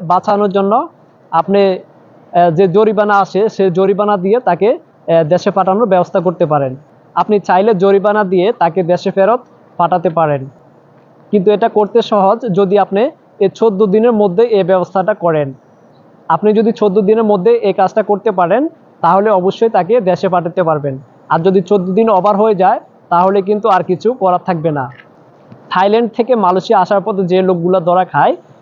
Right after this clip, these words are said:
এই লোকগুলোকে, আহ, চোদ্দ দিন জেলে রাখা হয়। এই চোদ্দ দিন জেলে রাখার পর এই মানুষগুলোকে, আহ, কোর্টে তোলা হয়।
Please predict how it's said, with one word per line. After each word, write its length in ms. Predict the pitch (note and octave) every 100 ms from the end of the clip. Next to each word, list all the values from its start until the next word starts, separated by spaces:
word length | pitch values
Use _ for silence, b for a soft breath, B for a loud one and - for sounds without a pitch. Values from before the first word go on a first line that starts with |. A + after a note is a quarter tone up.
| _
এই 100 | F#3+
লোকগুলোকে, 680 | G#3 G#3+ F#3 G#3+ G3+ A3+ A#3
আহ, 120 | F#3
চোদ্দ 340 | E3+ G#3 F#3+ F#3+
দিন 180 | A3 F#3+
জেলে 220 | F3+ F#3
রাখা 260 | E3+ E3+
হয়। 240 | D#3 C#3+ C3 - _ _ -
এই 100 | F3+
চোদ্দ 340 | - A3 G3
দিন 180 | G#3+ A#3
জেলে 220 | G3+ G3+
রাখার 300 | G#3+ G#3 A3
পর 280 | A3 F3+ G#3+
এই 180 | A3+ F3+
মানুষগুলোকে, 800 | F3 F3 G3 F#3 G3 F#3+ E3+ C4 - _ _
আহ, 120 | E3 D#3+
কোর্টে 260 | F3 F#3 G#3+
তোলা 260 | G3+ F#3
হয়। 260 | D#3+ F3 C4